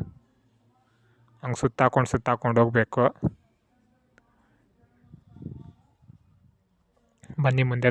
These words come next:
ತೋರಿಸ್ತೀನಿ ಯಾವ ರೀತಿ ಹೋಗ್ಬೇಕು ಜನ ಇದ್ದರೆ ಅಂತ. ನೋಡಿ, ಇಲ್ಲಿ ಸೈಡಲ್ಲಿ ಗೇಟ್ ಕಾಣಿಸ್ತಿದ್ಯಲ್ಲ, ನೋಡಿ, ಇದು ಹಿಂಗೆಲ್ಲ ಸುತ್ತಾಕೊಂಡು, ಹಿಂಗೆಲ್ಲ ಸುತ್ತಾಕೊಂಡು ಬರಬೇಕು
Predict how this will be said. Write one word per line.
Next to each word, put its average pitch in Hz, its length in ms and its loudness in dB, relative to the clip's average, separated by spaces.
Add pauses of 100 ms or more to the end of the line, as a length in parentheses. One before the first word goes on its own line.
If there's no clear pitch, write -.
ತೋರಿಸ್ತೀನಿ 127 380 -4
ಯಾವ 117 140 2
ರೀತಿ 120 180 -2 (100)
ಹೋಗ್ಬೇಕು 113 380 -4 (200)
ಜನ 117 100 2 (160)
ಇದ್ದರೆ 120 320 0
ಅಂತ. 113 180 -4 (1200)
ನೋಡಿ, 123 180 2
ಇಲ್ಲಿ 120 240 4
ಸೈಡಲ್ಲಿ 131 480 6
ಗೇಟ್ 127 240 4
ಕಾಣಿಸ್ತಿದ್ಯಲ್ಲ, 117 580 2 (380)
ನೋಡಿ, 117 220 0
ಇದು 127 120 0 (560)
ಹಿಂಗೆಲ್ಲ 131 340 6 (100)
ಸುತ್ತಾಕೊಂಡು, 131 680 4 (360)
ಹಿಂಗೆಲ್ಲ 123 360 0 (160)
ಸುತ್ತಾಕೊಂಡು 131 540 0
ಬರಬೇಕು 117 420 6